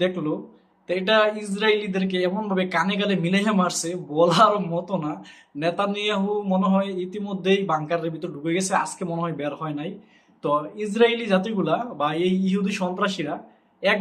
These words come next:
ধরনের শেয়াল, যখনই সাইলেন্ট বাজবে তখনই গর্তে ঢুকে পড়বে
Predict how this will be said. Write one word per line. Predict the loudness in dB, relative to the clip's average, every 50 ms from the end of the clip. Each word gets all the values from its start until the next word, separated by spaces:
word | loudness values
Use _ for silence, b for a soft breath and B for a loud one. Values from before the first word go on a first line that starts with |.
| 2 2
ধরনের | 2 4 4 4 2 2 2 0
শেয়াল, | -2 -2 -2 -2 -2 -4 -6 -10 -18 -20 _ _ _ _ _ _ _ _ _ -4
যখনই | 2 2 2 2 2 0 2 2 2 2 2 -2 -8 -16 -20 _ _ _ _ _ _ _ _ _ _ _ _ _ _ _ _ _ _ _ _ _ _ -4
সাইলেন্ট | 0 2 4 4 4 4 2 2
বাজবে | 2 0 2 4 4 4
তখনই | 4 4 0 -2 0 0 0 0
গর্তে | -2 -4 -4 -6 -8 -8
ঢুকে | -8 -12 -14 -14
পড়বে | -16 -16 -16 -16 -18